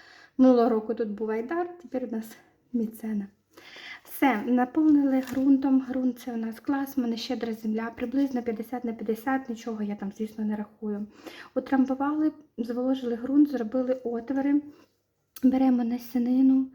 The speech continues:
і саджаємо в цей отвір. Все. Нічого складного немає. Е, тут проросли всі десять насіння.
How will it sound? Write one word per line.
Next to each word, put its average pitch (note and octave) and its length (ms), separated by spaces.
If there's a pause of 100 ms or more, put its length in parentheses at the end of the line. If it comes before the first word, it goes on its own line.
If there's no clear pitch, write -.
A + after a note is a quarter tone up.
(360)
і C#4+ 80
саджаємо A#3+ 640
в A3 60
цей - 260
отвір. G#3 480
Все. A3 320 (960)
Нічого B3 440
складного A#3+ 640
немає. B3+ 600 (1800)
Е, A#3 420 (160)
тут C#4 240
проросли A#3 440
всі B3+ 200
десять A3 320
насіння. G#3+ 500